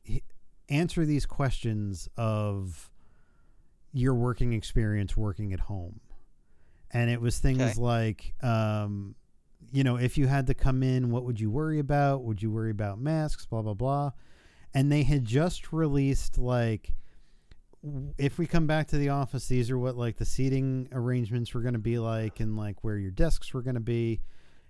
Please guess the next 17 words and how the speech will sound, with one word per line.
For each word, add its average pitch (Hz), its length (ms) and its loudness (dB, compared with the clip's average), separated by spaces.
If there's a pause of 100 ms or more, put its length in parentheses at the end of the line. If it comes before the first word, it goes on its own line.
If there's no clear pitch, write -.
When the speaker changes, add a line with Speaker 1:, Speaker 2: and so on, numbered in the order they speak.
(140)
Speaker 1:
And, 147 120 2
of 143 60 0
course, 180 260 2
for 170 180 0
me, 170 280 4
it 147 80 -2
was 139 220 2
like, 131 440 0 (280)
you're 147 160 2
gonna 156 160 0
be 143 120 2
by 131 240 2
yourself 135 840 0
in 139 200 0
the 139 80 0
recording 131 460 -2
studio. 110 840 -2